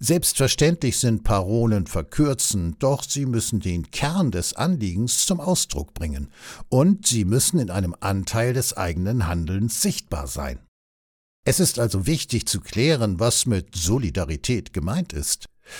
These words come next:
Zweifellos legt dieser Begriff in Corona-Zeiten nahe, dass damit all die gemeint sind, die jetzt alles geben, Krankenhaus, Pflegepersonal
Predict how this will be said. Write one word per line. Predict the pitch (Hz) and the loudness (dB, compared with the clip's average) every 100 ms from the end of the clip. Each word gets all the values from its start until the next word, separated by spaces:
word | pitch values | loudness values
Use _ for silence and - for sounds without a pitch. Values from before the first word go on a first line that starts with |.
| - | -6
Zweifellos | - - 107 107 117 101 98 139 - - | -2 2 4 4 2 2 4 2 0 0
legt | 101 - - | 0 -2 0
dieser | 160 156 | 2 2
Begriff | 98 80 139 - | 2 0 0 0
in | - 87 | -4 -4
Corona-Zeiten | 90 78 101 160 98 90 104 92 - 98 | -4 -2 0 2 0 -2 -2 -2 0 0
nahe, | 92 92 107 - - - | 2 2 0 -2 -8 -4
dass | 131 - | 0 0
damit | - 107 104 98 - | 2 2 2 0 0
all | 110 101 | 2 2
die | 78 175 185 | 0 0 2
gemeint | 110 90 101 101 | 2 2 2 0
sind, | - 117 165 170 - | 0 0 0 -2 -4
die | 95 | -6
jetzt | 71 120 147 - - | -2 -2 0 -4 -2
alles | 92 117 135 - | -2 0 0 0
geben, | 151 180 139 87 67 | 2 2 2 -2 -4
Krankenhaus, | 85 120 143 90 92 - | -4 -4 0 0 0 -2
Pflegepersonal | - 98 135 127 110 98 104 98 113 | -4 -2 0 2 2 2 2 2 0